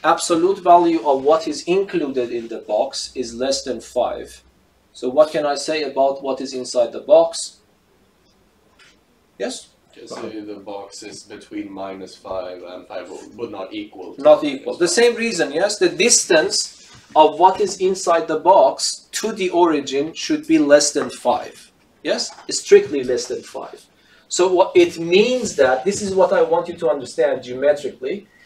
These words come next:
Speaker 1: not write so much. It means that what is inside the box, which is x minus one,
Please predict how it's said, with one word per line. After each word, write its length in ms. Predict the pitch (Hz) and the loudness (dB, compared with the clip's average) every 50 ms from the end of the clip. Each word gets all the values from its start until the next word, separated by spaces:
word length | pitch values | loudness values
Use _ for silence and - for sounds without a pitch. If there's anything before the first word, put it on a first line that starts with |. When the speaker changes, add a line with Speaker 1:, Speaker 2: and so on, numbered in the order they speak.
| _ _ _ - | _ _ _ -10
Speaker 1:
not 420 | 131 139 143 175 185 180 - - | -4 0 0 0 0 -2 -4 2
write 260 | 147 151 156 156 - | 2 2 2 2 -2
so 260 | - - 151 139 131 | -6 -2 0 0 0
much. 420 | 123 117 101 - - - - - _ _ _ _ - | 0 -4 -6 -8 -10 -16 -20 -20 _ _ _ _ -16
It 200 | - - - - | -16 -12 -6 -4
means 260 | 196 214 220 208 - | -2 -2 -2 -2 0
that 240 | 175 156 139 139 139 | 0 0 0 0 2
what 260 | 147 196 208 208 220 | 4 4 4 4 2
is 180 | 220 202 - - | -8 -10 -8 -4
inside 640 | 190 190 196 196 190 - - 185 180 175 175 - | -2 -2 -2 -2 -4 -6 -2 0 0 0 0 0
the 120 | - 120 - | -2 -2 -2
box, 600 | - - 160 170 147 156 160 - - - - - | 4 4 6 6 6 4 4 -2 -12 -16 -14 -12
which 240 | 139 135 - - - | -12 -12 -10 -10 -12
is 200 | 139 131 - - | -12 -12 -6 -6
x 260 | 160 147 - - - | -6 -6 -6 -8 -8
minus 500 | 147 143 139 135 131 120 - - - - | -6 -4 -4 -2 -4 -6 -8 -8 -14 -10
one, 460 | 175 185 180 165 143 135 147 165 - | -6 -4 -2 -2 -2 -4 -6 -8 -14